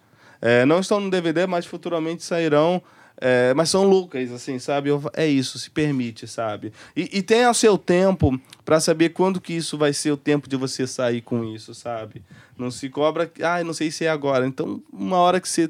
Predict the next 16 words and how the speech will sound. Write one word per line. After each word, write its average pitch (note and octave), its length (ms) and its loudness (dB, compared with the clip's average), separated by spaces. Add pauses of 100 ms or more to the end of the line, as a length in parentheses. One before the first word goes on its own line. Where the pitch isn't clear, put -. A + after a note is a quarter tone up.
(160)
tiver D#3 260 -2
confiança, E3 460 -4
vai F3 160 -2
ser. C3 340 -4 (440)
Mas A#2+ 540 -2
a C3+ 80 -8
gente C3 180 -10
gosta D3+ 320 -2
quando D#3+ 200 -4
o - 20 2
artista D#3 340 -6
se - 160 -8
permite D3 560 -2
a A#2+ 60 2
isso, A#2 280 -6
sabe? A#2+ 440 -6